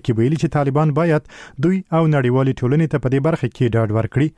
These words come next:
ملګرو ملتونو په وروستیو کې په افغانستان کې د بشري بحران په اړه خبرداری ورکړی او ویلي دي چې د افغانستان نیمایي وګړي عاجلو بشري مرستو ته اړتیا لري. ملګري ملتونه وایي ممکن په افغانستان کې د اړو کسانو شمیر تر دې هم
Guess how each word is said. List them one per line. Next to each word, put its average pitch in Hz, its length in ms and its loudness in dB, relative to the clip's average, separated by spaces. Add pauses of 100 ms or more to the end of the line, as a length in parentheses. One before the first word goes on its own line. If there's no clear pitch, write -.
(440)
ملګرو 190 340 0
ملتونو 165 380 0
په 147 80 0
وروستیو 147 260 -2
کې 147 340 -2
په 127 120 0
افغانستان 123 360 -2
کې 120 160 0
د 113 100 0
بشري 113 380 0
بحران 110 380 0
په 117 100 0
اړه 113 220 0
خبرداری 110 420 0
ورکړی 120 560 -2
او - 80 -2
ویلي 143 240 0
دي 156 140 0
چې 143 180 0
د 127 80 0
افغانستان 131 480 0
نیمایي 131 320 0
وګړي 151 720 -2
عاجلو 160 400 0
بشري 151 380 0
مرستو 117 360 -2 (100)
ته 113 120 2 (160)
اړتیا 107 320 -2
لري. 135 160 0 (540)
ملګري 160 340 0
ملتونه 147 400 0
وایي 143 240 2
ممکن 135 140 -2
په 139 300 0
افغانستان 131 380 0
کې 127 140 0
د 123 160 -2
اړو 156 180 0
کسانو 131 360 0
شمیر 131 280 2
تر 120 160 0
دې 139 240 2
هم 127 160 2